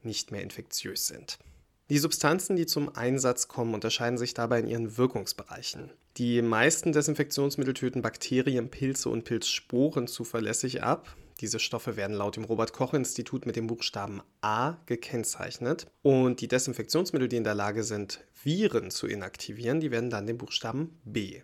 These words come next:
zugeordnet. Sicher habt ihr auch schon mal den Hinweis begrenzt Virozid gelesen. Diese Bezeichnung bekommen Substanzen, die nur gegen behüllte Viren wirken. Behüllte Viren, das sind zum Beispiel H I V,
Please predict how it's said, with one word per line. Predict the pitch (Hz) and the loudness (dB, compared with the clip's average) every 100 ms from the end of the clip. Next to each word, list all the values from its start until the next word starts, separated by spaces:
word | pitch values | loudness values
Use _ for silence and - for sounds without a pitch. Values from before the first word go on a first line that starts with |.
| _ | _
zugeordnet. | - - 101 - - - - - - _ _ _ | -10 -8 -8 -8 -10 -12 -18 -20 -20 _ _ _
Sicher | - 160 202 | 0 8 10
habt | 180 | 10
ihr | 139 | 4
auch | 139 | 4
schon | 151 | 2
mal | 139 | 2
den | 123 | 2
Hinweis | 120 131 123 117 - | 0 0 2 2 2
begrenzt | - 113 117 110 123 147 - 113 | 0 -4 -4 0 0 0 -2 0
Virozid | 113 113 107 - 107 - - | 0 0 -2 -2 -2 -6 -10
gelesen. | - 92 - - - - - _ _ | -10 -10 -8 -8 -8 -14 -18 _ _
Diese | 131 143 | 0 2
Bezeichnung | 139 - 120 117 - 151 | 2 2 2 0 0 -2
bekommen | 120 - 131 135 | -2 -2 0 0
Substanzen, | 127 - - 117 131 - 127 | -2 -4 -4 -2 -2 -2 -2
die | 127 | 0
nur | 123 131 | 2 0
gegen | 131 113 120 - | 2 0 0 0
behüllte | 113 113 - 143 147 - 101 | -2 -2 2 4 4 0 -8
Viren | 95 98 - 101 | -6 -8 -8 -10
wirken. | 104 95 85 - - 131 - _ | -4 -4 -4 -12 -12 -14 -18 _
Behüllte | - 117 151 180 175 | 0 8 8 8 4
Viren, | 156 180 160 | 4 4 4
das | 143 139 | 4 2
sind | 143 | 0
zum | 143 127 | 0 0
Beispiel | 117 123 - 123 113 | 2 0 2 0 2
H | 117 | 0
I | 110 110 | -2 -6
V, | - 113 120 170 | -4 0 0 -2